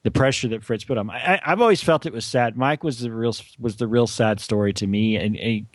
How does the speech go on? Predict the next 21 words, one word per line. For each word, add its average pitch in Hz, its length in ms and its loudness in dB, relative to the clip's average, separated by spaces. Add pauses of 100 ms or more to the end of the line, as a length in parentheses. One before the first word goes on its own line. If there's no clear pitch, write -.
(160)
Chris 160 340 2
was 113 180 2
definitely 117 380 0
the 110 60 -2
sad 107 240 2
story. 113 180 2
But 95 140 -2
Mike, 156 400 2 (340)
it 113 140 2
seemed 143 260 6
like 123 180 4
Mike 131 280 2
didn't 160 240 2
wanna 127 200 4
be 110 220 0
in 120 80 2
front 117 200 0
of 117 40 0
the 120 60 0
camera, 123 500 0
and 107 320 0